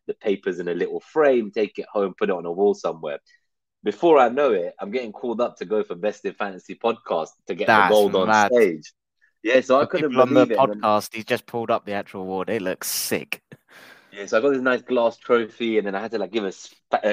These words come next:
Speaker 1: I guess, an acceptance speech in front of, like, five hundred people with zero prep for it. And, um, yeah, it was all a bit crazy. So it was very surreal, really proud to win the gold and take that home.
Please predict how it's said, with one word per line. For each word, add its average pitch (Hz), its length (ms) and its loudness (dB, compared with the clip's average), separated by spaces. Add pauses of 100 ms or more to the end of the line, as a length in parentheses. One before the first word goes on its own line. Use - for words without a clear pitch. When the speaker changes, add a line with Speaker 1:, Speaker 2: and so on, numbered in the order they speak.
Speaker 1:
I 101 40 -4
guess, 120 200 -2
an 98 80 -6
acceptance 117 600 -8
speech 123 300 -6
in 101 80 -4
front 104 120 2
of, 95 40 -2
like, 90 220 -2
five 104 200 0
hundred 101 300 -4
people 107 320 -2
with 85 220 -4
zero 101 580 6
prep 101 320 0
for 110 240 2
it. - 180 0 (520)
And, 95 280 -4
um, 95 360 2 (420)
yeah, 113 220 2
it 87 140 -2
was 92 120 -4
all 120 180 0
a 90 40 2
bit 85 180 -2
crazy. 87 460 -4
So 90 240 -2 (520)
it 127 80 4
was 120 200 4
very 135 180 6
surreal, 107 500 2
really 110 380 -6
proud 101 600 -6
to 90 100 -12
win 90 260 -10
the 87 100 -6
gold 87 360 -4
and 80 100 -16
take 85 220 -10
that 82 160 -12
home. 87 380 -8